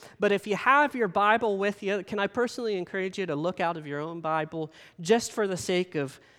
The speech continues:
continuing to, to study out of your own Bible. By the way, I hope that you not only study your Bible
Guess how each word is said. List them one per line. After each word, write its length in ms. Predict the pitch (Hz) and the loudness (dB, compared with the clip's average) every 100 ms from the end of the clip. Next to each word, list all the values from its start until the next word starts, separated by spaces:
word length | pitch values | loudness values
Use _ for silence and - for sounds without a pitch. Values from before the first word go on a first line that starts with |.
| _ | _
continuing 640 | - 147 190 190 180 160 | -8 -2 -2 0 0 -2
to, 300 | 139 135 127 | -4 -4 -6
to 200 | 123 - | -10 -10
study 540 | 143 - 202 190 190 175 | -8 -4 4 4 6 4
out 180 | 170 165 | 4 4
of 160 | 151 | -2
your 220 | 147 147 | -4 -2
own 200 | 139 147 | -2 -2
Bible. 480 | 131 135 135 139 135 - - | 0 0 0 -2 -6 -10 -4
By 180 | - 180 | 4 6
the 100 | 180 | 6
way, 180 | 170 175 | 2 4
I 120 | 151 | 2
hope 300 | 151 175 - | 2 -2 -4
that 100 | 139 | -8
you 280 | 156 151 139 - - | 0 0 0 -4 0
not 200 | 185 180 | 2 4
only 200 | 185 165 | 2 -2
study 340 | - 180 165 | -2 -2 -2
your 180 | 156 147 | -4 -6
Bible 560 | 131 160 170 165 147 | 2 4 4 0 -4